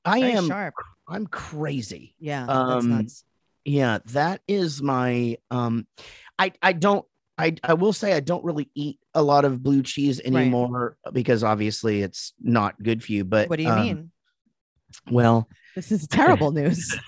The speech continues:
Speaker 1: <laughs> but it is my favorite of the salad dressings.
Speaker 2: Okay, obviously it's the, yeah,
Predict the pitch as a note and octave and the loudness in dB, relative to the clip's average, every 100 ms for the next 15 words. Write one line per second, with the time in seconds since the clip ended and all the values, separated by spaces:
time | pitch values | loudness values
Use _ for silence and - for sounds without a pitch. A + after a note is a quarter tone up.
0 | - - - - - - - - D#3 - | -8 -4 -4 -4 -12 -14 -8 2 4 4
1 | D#3+ F3 A3+ D4+ C4 B3 F3+ - G3+ G#3 | 2 2 2 2 2 0 -2 0 2 2
2 | G3+ D#3 B2+ - D#3 C3 F#2+ F#2 - G2 | 0 -2 -2 0 0 0 -4 -14 -16 -20
3 | - - _ _ _ _ - F#3 D3+ - | -20 -20 _ _ _ _ -12 -8 -8 -8
4 | - G#3 A#3 A3 F3 - D#3+ C#3+ - D#3+ | 0 2 2 0 -2 -4 -6 -6 -8 -14
5 | - A3+ C3+ - | -6 -2 -2 -4